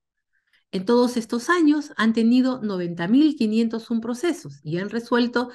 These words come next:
ochenta y nueve mil trescientos cincuenta y dos. Un gran esfuerzo. Pero, ¿qué cosa hay detrás de todo esto? Ya les he mencionado, muchas han sido declaradas o improcedentes o inadmisibles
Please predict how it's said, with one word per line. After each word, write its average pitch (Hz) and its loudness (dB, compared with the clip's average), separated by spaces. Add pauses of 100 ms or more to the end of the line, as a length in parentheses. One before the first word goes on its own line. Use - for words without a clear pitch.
(300)
ochenta 170 -4
y 160 -2
nueve 160 -2
mil 262 4
trescientos 220 -2
cincuenta 143 -4
y 143 -2
dos. - -12 (540)
Un 226 4
gran 220 0
esfuerzo. 151 -8 (1080)
Pero, 247 2 (280)
¿qué 302 2
cosa 277 2
hay 226 2
detrás 196 -2
de 180 -4
todo 156 -4
esto? 139 -12 (1400)
Ya 156 -2
les 196 0
he 214 0
mencionado, 190 -2 (240)
muchas 226 0
han 190 -4
sido 208 0
declaradas 202 -4
o 175 -2
improcedentes 196 -2
o 175 -6
inadmisibles 196 -2